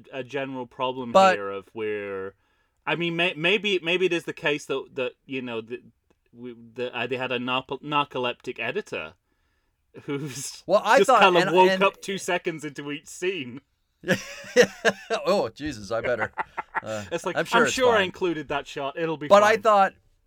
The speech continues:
Speaker 2: I thought, I thought what you were going to say was 'cause right after castigating the daughter, they're driving down the road, and the, the son says, "Stop!"
Speaker 1: Yeah.
Speaker 2: And he gets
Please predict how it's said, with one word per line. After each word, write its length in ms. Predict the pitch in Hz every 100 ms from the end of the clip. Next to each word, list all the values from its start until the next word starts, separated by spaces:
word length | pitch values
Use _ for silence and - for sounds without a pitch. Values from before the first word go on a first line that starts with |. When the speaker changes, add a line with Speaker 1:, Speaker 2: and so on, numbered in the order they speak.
| _ _ _ -
Speaker 2:
I 140 | 170 240
thought, 360 | 262 226 170 -
I 140 | 165
thought 320 | 233 262 220 156
what 200 | 151 -
you 80 | 156
were 120 | 143
going 260 | 139 131 123
to 60 |
say 280 | 117 131 117
was 200 | 117 120
'cause 260 | - 139 107
right 260 | 165 220 -
after 360 | 156 165 - -
castigating 720 | 165 160 - 131 147 131 117
the 80 |
daughter, 640 | 107 139 185 170 104 95 101 _ _
they're 180 | 135 127
driving 360 | 120 151 160 147
down 260 | 139 127
the 100 | 113
road, 520 | 110 156 156 110 104 107 _ -
and 240 | 131 131
the, 220 | 120 120 - _
the 140 | 123
son 420 | - - 208 175
says, 320 | 131 165 151 - _
"Stop!" 920 | - - - - 339 403 285 175 -
Speaker 1:
Yeah. 960 | _ _ _ _ _ _ _ _ _ _
Speaker 2:
And 140 | - 170
he 100 | 226
gets 280 | 202 190